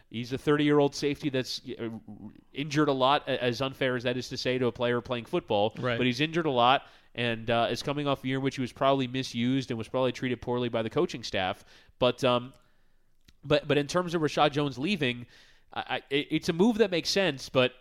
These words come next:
Speaker 1: then it kinda leads you down the slippery slope of, well, is Xavier next? Is Laremy Tunsil next if they don't agree to long-term contracts?
Speaker 2: Mm-hmm.
Speaker 1: Who's actually going to be here from the team that exists right now?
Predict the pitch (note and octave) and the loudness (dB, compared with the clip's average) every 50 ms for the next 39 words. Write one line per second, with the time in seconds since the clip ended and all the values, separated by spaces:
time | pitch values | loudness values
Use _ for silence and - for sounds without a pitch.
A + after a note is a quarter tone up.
0 | _ _ - C#3 C3+ E3+ G3+ G#3+ G#3 G#3 F3 F#3 E3 D3+ C#3 C#3+ D3+ D3+ B2 C#3+ | _ _ -20 -2 0 0 2 2 -2 -2 -2 -2 0 0 0 0 -2 -2 -2 0
1 | C3 C3+ C3 B2+ A#2+ - - C#3 B2 - B2+ A#2 - - B2+ A#2+ A2+ - A2+ A2 | 0 2 0 0 -2 -4 -4 -6 -6 -4 -6 -6 -4 -2 -2 -2 0 0 0 0
2 | G#2 A2+ A#2 A#2 A2+ A2+ A2 - - - - - _ - G#2 F#2+ G2 F2+ - G#2+ | 2 2 4 4 4 2 2 -2 -10 -20 -20 -20 _ -10 -10 -10 -10 -8 -6 -2
3 | A#2 B2+ C3 C3+ C3+ B2+ B2+ B2+ B2+ C3 B2+ - - A2+ G2 A#2 A#2 G#2+ G#2+ G#2 | -2 -2 0 -2 -4 -4 -2 -4 -4 -4 -4 -6 -10 -10 -10 -8 -8 -6 -6 -8
4 | G2+ - - C3+ C3+ C3 - C3 A#2 A#2+ A#2+ A#2+ A#2+ - - - - A#2 A#2+ A#2 | -8 -6 -6 -6 -6 -4 -6 -8 -6 -4 -6 -6 -6 -8 -10 -6 -4 -4 -4 -4
5 | A2+ G#2+ A2+ A#2+ A#2 A2+ A2 A2+ A2+ G#2+ - A#2 A2 G#2+ - B2 C3 C3 - - | -6 -6 -6 -4 -4 -4 -4 -4 -6 -6 -8 -8 -10 -6 -4 -4 -4 -2 -2 0
6 | G#2+ C3+ B2+ B2 C3 B2+ B2+ B2 - - - - - F3+ F#3 F#3 E3 - - D#3 | 0 0 0 -2 -4 -4 -6 -8 -12 -18 -14 -4 0 2 2 2 2 0 -2 -2
7 | D#3 - - D#3+ C#3+ C3+ C#3 C#3 C#3 C#3 C3+ B2+ - B2 G#2+ C#3+ D3+ D#3 C3+ B2+ | -2 -2 0 0 0 2 2 2 2 2 0 -4 -6 -4 -2 -2 -2 -2 -2 -2
8 | A#2+ A2 G2+ F#2 F#2 F#2 - - - - - - - D3+ C#3 C3 - - D3 C#3 | -2 -2 -2 -2 -2 -4 -8 -14 -20 -20 -6 -4 -2 -2 -2 -4 -4 -2 -2 -2
9 | B2+ B2 A#2 A2 G#2 G#2+ A#2+ A#2 - - A#2 G#2+ G2 - A2 B2 B2+ F#2 - | 0 0 -2 -2 -4 -4 -6 -6 -4 -2 -2 -2 -2 -2 -2 -4 -2 -4 -6